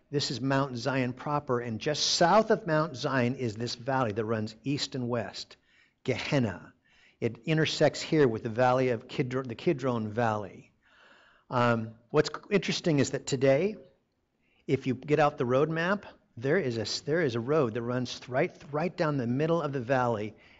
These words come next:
and the name of the va-, the name of the street in Hebrew, it's, it's right on, it's right on Google Maps, is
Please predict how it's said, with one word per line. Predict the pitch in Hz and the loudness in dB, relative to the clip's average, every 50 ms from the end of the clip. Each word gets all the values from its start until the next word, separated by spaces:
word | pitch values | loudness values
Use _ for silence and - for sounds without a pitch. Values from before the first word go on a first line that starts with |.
| _ - | _ -10
and | - 120 117 | -6 -4 -2
the | 117 117 | -2 0
name | 135 139 156 180 180 | 0 0 0 0 -2
of | 170 | -2
the | 135 120 | -2 -2
va-, | 113 131 135 143 147 135 | 0 0 2 2 0 0
the | 120 120 | 0 -2
name | 120 131 147 165 170 165 | -2 -2 -2 -2 -4 -6
of | 123 117 | -6 -6
the | 127 | -4
street | - - - - - 160 165 135 113 123 - - - - _ _ _ _ _ _ - | -2 -2 -4 -2 -2 0 0 0 0 -2 -6 -10 -20 -20 _ _ _ _ _ _ -2
in | 143 156 180 170 | 0 2 2 2
Hebrew, | - - 208 220 190 143 131 123 113 117 | 2 2 2 2 2 2 0 0 0 2
it's, | 135 131 131 - 131 | 0 -2 -2 -4 -4
it's | 135 135 - - | -4 -4 -4 -2
right | 135 139 165 | -2 -2 -2
on, | 175 180 160 135 | -2 -2 -4 -4
it's | - - | -6 -8
right | - 147 160 190 | -10 -6 -4 -4
on | 165 | -2
Google | 127 156 180 175 147 | -2 0 0 0 -2
Maps, | 139 151 147 139 123 - - - | -2 -4 -4 -6 -6 -8 -6 -4
is | 127 117 107 | -4 -4 -4